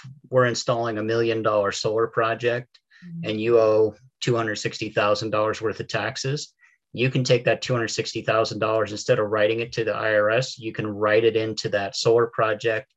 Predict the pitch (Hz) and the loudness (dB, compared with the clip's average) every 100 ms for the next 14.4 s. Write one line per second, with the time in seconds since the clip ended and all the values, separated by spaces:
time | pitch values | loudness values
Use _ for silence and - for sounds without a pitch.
0 | _ _ - 110 113 107 95 120 110 127 | _ _ -14 -2 2 2 2 2 4 4
1 | 127 117 117 113 107 110 107 - 107 98 | 0 -2 0 0 -2 -4 -6 -6 -6 -6
2 | 98 113 113 131 127 113 113 - _ 110 | -4 -2 -2 -2 4 4 4 -2 _ -8
3 | 110 123 139 123 123 - 117 117 117 107 | -4 -4 -2 2 2 2 0 2 2 0
4 | 110 - 104 - 117 113 113 110 - 113 | -4 -4 -8 -6 -8 -8 -8 -12 -12 -4
5 | 113 117 113 113 107 107 101 - 104 98 | 0 0 -2 -2 0 -2 -4 -6 -8 -8
6 | 104 104 131 - - - - 117 151 139 | -6 -6 -8 -14 -20 -20 -6 0 2 4
7 | 123 123 _ _ _ _ _ _ _ - | 2 2 _ _ _ _ _ _ _ -14
8 | 104 113 _ _ - - 107 110 98 120 | -4 -4 _ _ -20 -8 -6 -6 -2 2
9 | 127 127 113 95 104 101 98 - 127 120 | 2 0 -4 -2 -6 -4 -8 -4 -2 -2
10 | 123 117 117 - 107 110 110 - 107 107 | 0 0 0 -4 -4 -4 -4 -4 -4 -4
11 | 113 113 110 101 - - 110 107 110 120 | -4 -4 -4 -4 -4 -4 -2 -2 -2 -6
12 | 131 113 107 110 107 107 - _ _ _ | -4 -6 -6 0 2 2 -4 _ _ _
13 | _ - 104 127 139 135 139 131 117 113 | _ -10 -2 -2 0 -2 0 0 0 -2
14 | - 110 127 - | -6 -8 -8 -14